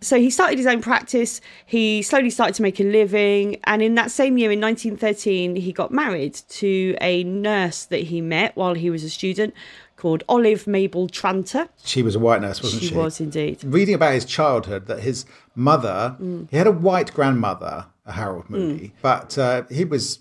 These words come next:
Speaker 2: you know, to all intents and purposes, a black person. But his mother had encouraged him to play with lighter-skinned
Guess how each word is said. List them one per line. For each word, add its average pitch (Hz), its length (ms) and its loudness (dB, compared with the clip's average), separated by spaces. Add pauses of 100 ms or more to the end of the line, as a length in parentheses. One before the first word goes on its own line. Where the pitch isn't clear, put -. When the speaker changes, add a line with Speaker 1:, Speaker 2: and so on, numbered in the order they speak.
Speaker 2:
you 120 80 -14
know, 85 200 -14 (300)
to 139 100 -2
all 123 60 0
intents 104 320 -6
and - 80 -20
purposes, 107 420 -8
a 101 60 -12
black 110 260 -4
person. - 260 -14
But 107 100 -12
his 123 140 -2
mother 139 300 2
had 117 100 -2
encouraged 127 360 -2
him 120 180 -4
to 131 120 -6
play 139 360 0
with 123 220 0
lighter-skinned 127 1080 0